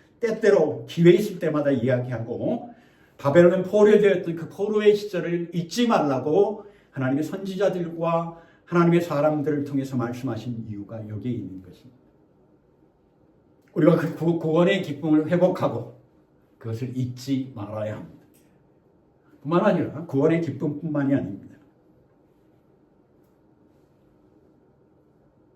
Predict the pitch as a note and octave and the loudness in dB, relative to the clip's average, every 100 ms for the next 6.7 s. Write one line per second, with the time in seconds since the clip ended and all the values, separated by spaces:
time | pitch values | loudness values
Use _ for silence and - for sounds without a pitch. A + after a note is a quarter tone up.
0 | _ _ _ _ _ _ _ _ _ A#2+ | _ _ _ _ _ _ _ _ _ -6
1 | B2 C3 B2 A2 A#2 A#2 - - _ _ | -2 -2 -2 -4 -4 -6 -14 -20 _ _
2 | _ _ _ _ _ _ _ _ _ _ | _ _ _ _ _ _ _ _ _ _
3 | _ _ _ _ - E3 D3 D#3+ - - | _ _ _ _ -12 -8 4 4 4 0
4 | - - _ _ _ _ _ _ _ _ | -14 -20 _ _ _ _ _ _ _ _
5 | _ - D#3+ G3 F#3+ C#3 E3+ E3+ E3 E3 | _ 0 2 4 4 4 4 2 2 -2
6 | D#3 D#3+ B2+ G#2 - - - | -2 -4 -4 -4 -4 -4 -6